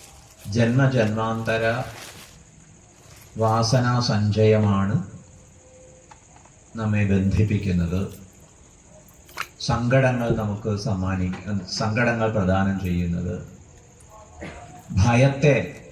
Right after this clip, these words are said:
തരുന്നത്. ഈ പ്രകാരമൊക്കെ തിരിച്ചറിഞ്ഞ ഒരാൾ മോചനത്തിന് വേണ്ടി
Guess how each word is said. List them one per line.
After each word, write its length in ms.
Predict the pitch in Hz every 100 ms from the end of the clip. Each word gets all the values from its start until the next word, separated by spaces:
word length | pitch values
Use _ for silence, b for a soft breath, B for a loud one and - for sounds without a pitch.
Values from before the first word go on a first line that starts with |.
| - - - - - 110
തരുന്നത്. 640 | 104 92 92 87 90 - - - - - - - - - - - - - - - - - - -
ഈ 140 | 156 165
പ്രകാരമൊക്കെ 920 | 175 151 147 139 139 131 127 127 127 131
തിരിച്ചറിഞ്ഞ 840 | 120 107 143 120 104 104 110 175 -
ഒരാൾ 340 | 110 85 87 - - - - - - - - - - - - - - - - - - - - - 508 466 - - - - 571 - - - - - - - - - - -
മോചനത്തിന് 640 | 123 139 170 170 156 139
വേണ്ടി 760 | 107 104 101 98 107 127 147